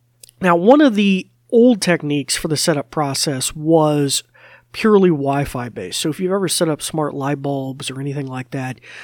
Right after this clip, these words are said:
one of the things you typically do is you take your phone and you need to go into Wi-Fi settings and connect to, say,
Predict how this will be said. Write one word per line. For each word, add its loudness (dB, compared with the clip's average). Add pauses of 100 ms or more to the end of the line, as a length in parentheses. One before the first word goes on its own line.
(200)
one 2
of 4
the 4
things 0
you -4
typically -2
do 0
is -4
you -6
take -6
your -10
phone 0 (420)
and -6
you 0
need 2
to -4
go 2
into -4
Wi-Fi 0
settings -4
and -8
connect -6
to, -12
say, -8